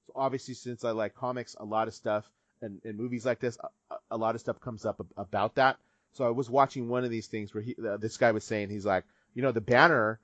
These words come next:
actually on, uh, Disney Plus goes through all the movies that show are all ones that the Scarlet Witch is in. And then if you've seen that photo,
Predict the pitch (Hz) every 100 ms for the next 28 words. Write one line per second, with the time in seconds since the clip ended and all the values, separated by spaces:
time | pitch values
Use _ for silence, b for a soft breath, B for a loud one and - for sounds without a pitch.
0 | _ - 123 - 120 117 110 104 101 95
1 | 90 127 110 98 143 135 104 - 107 117
2 | 107 - 107 104 101 - _ _ - 127
3 | 113 127 151 131 110 - 117 104 101 98
4 | 107 - 120 110 107 110 95 95 98 92
5 | - _ _ - 113 - 120 95 104 87
6 | 104 101 73 - _ _ _ _ _ b
7 | b b - 123 120 117 113 117 117 -
8 | - 147 139 123 110 - - 143 151 127
9 | 110 107